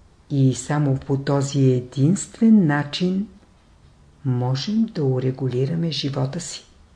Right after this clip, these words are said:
Само един морал има в света.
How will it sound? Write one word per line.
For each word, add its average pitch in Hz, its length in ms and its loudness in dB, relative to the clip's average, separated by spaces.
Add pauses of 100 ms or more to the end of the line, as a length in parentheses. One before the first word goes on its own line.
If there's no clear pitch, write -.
(1700)
Само 170 500 2
един 156 420 2
морал 160 420 2
има 127 240 2
в - 60 -14
света. 135 460 -2